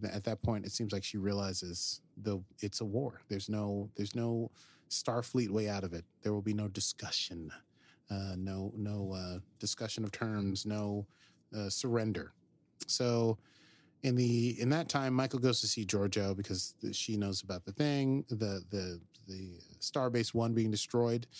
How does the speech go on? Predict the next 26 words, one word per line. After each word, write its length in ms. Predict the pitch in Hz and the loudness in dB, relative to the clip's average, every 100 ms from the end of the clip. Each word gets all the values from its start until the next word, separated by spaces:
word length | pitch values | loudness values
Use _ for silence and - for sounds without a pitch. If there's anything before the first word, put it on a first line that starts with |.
| - - - - - | -12 -12 -14 -12 -4
and, 560 | 110 107 104 101 101 | -2 0 0 0 0
uh, 460 | 104 98 98 95 98 - _ _ _ _ | 0 -2 -4 -6 -8 -12 _ _ _ _
she 200 | - 123 | -2 0
asks 180 | 113 143 | 2 2
Georgiou 520 | 143 123 110 101 95 - _ _ _ - | 4 4 4 2 0 -8 _ _ _ -6
how, 360 | - 123 117 117 | -2 0 0 0
in 160 | 113 | 0
her 320 | 107 - 202 151 | 0 2 4 4
universe, 580 | 110 95 85 92 - - | 4 2 0 -2 -2 -4
she 200 | - - | -4 -2
defeated 400 | 101 101 87 - | -2 -2 -2 -8
the 40 | |
Klingons. 540 | - 78 - - - - _ - - _ _ | -10 -12 -14 -16 -16 -16 _ -14 -14 _ _
And 120 | 101 101 | -4 -2
Georgiou 600 | 104 101 98 95 90 90 | -2 -2 -2 -2 -2 -4
sort 260 | - 101 | -4 -4
of 80 | 92 | -2
gives 180 | 92 - | -4 -2
her 140 | 98 | -4
some 340 | 95 95 90 92 | -4 -4 -4 -2
skinny 520 | - 120 113 117 117 | -2 0 0 0 -2
on 480 | 113 104 98 95 98 - _ _ _ | -4 -4 -2 -2 -4 -8 _ _ _
the 80 | 110 | -4
Klingon 340 | - 120 113 | 0 2 2
homeworld 520 | 104 123 147 117 113 127 | 2 2 4 4 4 2
of 180 | 123 | -2